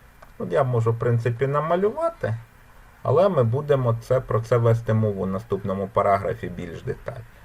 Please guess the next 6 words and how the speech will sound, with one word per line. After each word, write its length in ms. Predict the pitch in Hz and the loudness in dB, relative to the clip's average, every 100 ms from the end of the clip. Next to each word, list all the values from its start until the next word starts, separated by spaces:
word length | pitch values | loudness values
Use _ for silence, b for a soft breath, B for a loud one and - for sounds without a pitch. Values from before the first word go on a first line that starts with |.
| - B B B - - - - - - - | -20 B B B -20 -20 -20 -20 -20 -20 -4
Або 240 | - 220 156 | -4 -2 4
можна 320 | 240 208 180 | 6 6 4
було 280 | 151 151 131 | 4 4 4
вгадати 600 | 127 135 156 170 120 113 | 6 8 8 6 2 0
корінь 380 | 135 131 120 113 | 4 6 6 6
нуль 180 | 131 | 4